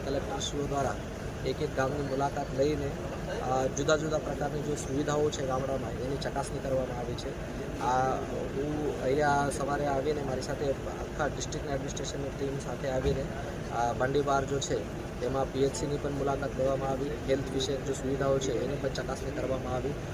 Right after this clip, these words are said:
લોકોના જો, અ, અભિભાવો છે એ પણ લેવામાં આવે કે એમને સેટિસ્ફેક્શન છે કે નહીં. એની સાથે સાથે એફ પી એસ દુકાનની પણ મુલાકાત કરવામાં આવી હતી. એમાં પણ જથ્થાનું વિતરણ બરાબર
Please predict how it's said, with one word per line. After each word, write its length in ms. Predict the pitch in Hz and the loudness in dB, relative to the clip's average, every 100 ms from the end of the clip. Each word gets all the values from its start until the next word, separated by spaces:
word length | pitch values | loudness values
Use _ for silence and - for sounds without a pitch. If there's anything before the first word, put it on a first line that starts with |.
| - - | -6 0
લોકોના 400 | 127 135 151 147 | 2 4 4 4
જો, 340 | 143 147 147 143 | 4 4 4 4
અ, 200 | 131 123 127 123 113 - | 4 4 4 4 2 0
અભિભાવો 420 | 127 135 131 139 | 0 2 2 2
છે 140 | 139 131 | 2 2
એ 100 | 131 | 2
પણ 140 | 151 | 2
લેવામાં 420 | 139 135 135 127 | 2 4 2 2
આવે 160 | 131 131 | 0 0
કે 160 | 127 131 | 0 0
એમને 340 | 131 139 139 - | 0 2 0 0
સેટિસ્ફેક્શન 640 | 131 120 127 127 123 131 | -2 -2 -2 -2 -2 -4
છે 180 | 123 117 | -2 -4
કે 140 | 123 | -2
નહીં. 500 | 120 117 117 - - | -4 -4 -4 -6 0
એની 160 | 135 143 | 2 2
સાથે 260 | 139 135 | 2 0
સાથે 280 | 139 147 143 | 0 0 2
એફ 160 | 135 131 - | 4 2 2
પી 80 | 147 | 0
એસ 140 | - | 0
દુકાનની 400 | 139 143 143 143 | 0 2 2 0
પણ 120 | 143 | -2
મુલાકાત 460 | 135 135 131 139 - | 0 0 0 -2 0
કરવામાં 360 | 131 131 131 | 0 2 0
આવી 200 | 127 123 | 0 0
હતી. 220 | 117 120 151 - - - 123 | 0 -2 -4 -4 -6 -4 0
એમાં 240 | 135 143 | 2 2
પણ 340 | 147 143 143 131 | 2 0 0 2
જથ્થાનું 480 | 131 135 143 135 | 2 2 0 0
વિતરણ 300 | 131 135 135 | 0 2 0
બરાબર 320 | 131 131 131 | 2 0 0